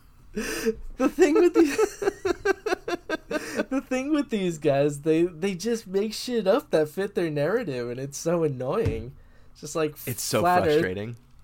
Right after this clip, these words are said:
Speaker 1: Yeah, like, disregard facts, use unproven theories, and that's all flat Earth has.
Speaker 2: Yeah, pretty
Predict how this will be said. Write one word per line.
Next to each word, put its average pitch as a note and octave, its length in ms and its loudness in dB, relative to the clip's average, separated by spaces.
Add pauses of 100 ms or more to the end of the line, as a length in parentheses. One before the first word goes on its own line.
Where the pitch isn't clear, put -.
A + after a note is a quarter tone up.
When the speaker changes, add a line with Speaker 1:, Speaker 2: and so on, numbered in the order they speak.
(100)
Speaker 1:
Yeah, F3 460 -2
like, C#3 320 -2
disregard E3+ 560 0
facts, D3+ 420 -2
use C#3 200 -6
unproven C#3+ 720 -4
theories, B2+ 500 -8
and A#2+ 140 -10
that's A#2+ 180 -8
all C3 140 -2
flat C3 260 -4
Earth C3 200 -6
has. C#3+ 460 -10 (440)
Speaker 2:
Yeah, G2+ 140 -12
pretty G2+ 200 -12